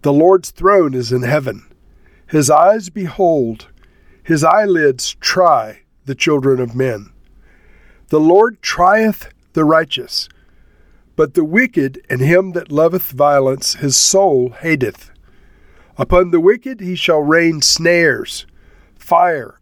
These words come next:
and brimstone, and a horrible tempest. This shall be the portion of their cup. For the righteous Lord loves righteousness.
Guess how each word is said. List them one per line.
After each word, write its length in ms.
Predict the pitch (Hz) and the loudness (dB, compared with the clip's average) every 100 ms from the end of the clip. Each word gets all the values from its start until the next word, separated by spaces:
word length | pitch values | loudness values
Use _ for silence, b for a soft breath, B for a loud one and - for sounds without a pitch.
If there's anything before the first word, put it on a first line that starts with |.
| _ | _
and 200 | 135 127 | -14 -2
brimstone, 760 | 156 165 151 - 127 110 101 - b b b | 0 0 -2 -4 -4 -6 -10 -16 b b b
and 140 | 139 | -2
a 40 | - - | -2 0
horrible 340 | 233 233 151 | 2 2 -2
tempest. 640 | 139 175 170 - - - - - b b b b b | -4 -2 -2 -6 -8 -14 -20 -20 b b b b b
This 200 | 123 214 | -2 0
shall 220 | - 214 | 2 0
be 140 | 175 185 | 0 -4
the 120 | 170 | -6
portion 480 | - 196 180 - 139 | -2 2 2 0 -10
of 140 | 127 | -8
their 140 | 123 123 | -8 -6
cup. 360 | - 170 123 _ _ _ _ _ _ _ _ _ _ _ | -2 -2 -2 _ _ _ _ _ _ _ _ _ _ _
For 200 | - 170 | -2 0
the 160 | 160 151 | 2 2
righteous 560 | 190 269 - 240 - | 2 2 -2 -6 -6
Lord 400 | 185 165 165 139 | -4 0 0 -2
loves 520 | 127 135 214 208 147 | -2 0 0 0 -6
righteousness. 960 | 156 180 190 170 - 180 180 113 - | 0 0 0 -8 -6 0 0 -2 -8